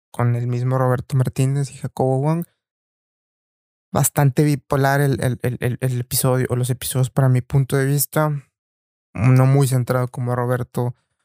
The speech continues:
otro un poco más volátil como es Jacobo, pero al final del día también surgió de inspiración.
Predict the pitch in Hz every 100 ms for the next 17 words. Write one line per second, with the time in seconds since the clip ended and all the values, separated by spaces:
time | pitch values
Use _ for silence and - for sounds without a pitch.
0 | _ _ - - 131 127 127 - 123 123
1 | 120 123 120 123 127 - 123 123 127 -
2 | 131 127 127 131 127 139 139 147 139 135
3 | 143 135 139 - 139 131 - 135 127 131
4 | 127